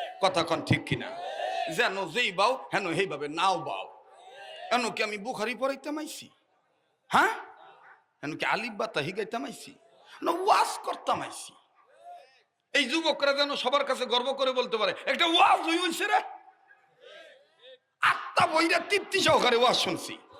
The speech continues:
কথা কন ঠিক কিনা? তবে সালমান ফার্সি, আ, তোমরা না বৈদ্যার বাজার আসিলা, আজগাঁও আইছো? আরে,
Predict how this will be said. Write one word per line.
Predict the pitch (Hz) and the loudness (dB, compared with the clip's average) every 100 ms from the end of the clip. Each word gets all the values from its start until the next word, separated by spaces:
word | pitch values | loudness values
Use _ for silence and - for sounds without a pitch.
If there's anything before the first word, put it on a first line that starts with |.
| - - 254 254 220 - - | -10 -6 -2 -4 -6 -4 0
কথা | 294 330 | 4 4
কন | 359 370 | 4 4
ঠিক | - 381 | 4 4
কিনা? | - 427 415 403 330 254 - - - - - - - - - - _ - | 4 4 6 6 6 4 2 2 2 2 0 -2 -6 -12 -20 -20 _ -8
তবে | 185 185 | -6 -4
সালমান | - 196 202 196 156 | -4 -2 -2 -2 -2
ফার্সি, | 175 - - | -4 -4 -8
আ, | 160 175 165 | -4 -4 -6
তোমরা | 208 190 170 | -6 -4 -2
না | 185 175 | 0 -2
বৈদ্যার | 170 190 220 | -4 -8 -8
বাজার | 208 190 | -8 -10
আসিলা, | 202 - 190 247 294 _ _ _ _ _ _ _ _ _ _ - | -12 -14 -14 -16 -20 _ _ _ _ _ _ _ _ _ _ -8
আজগাঁও | 135 131 226 | -8 -6 -8
আইছো? | 254 - - 117 _ _ _ _ _ _ _ _ _ _ 160 320 302 330 _ _ _ _ _ _ _ _ _ _ _ _ _ _ _ _ _ _ _ - | -8 -10 -16 -20 _ _ _ _ _ _ _ _ _ _ _ _ _ _ _ _ _ _ _ _ _ _ _ _ _ _ _ _ _ _ _ _ _ -18
আরে, | 127 - - 135 135 151 160 | -18 -18 -20 -16 -12 -8 -8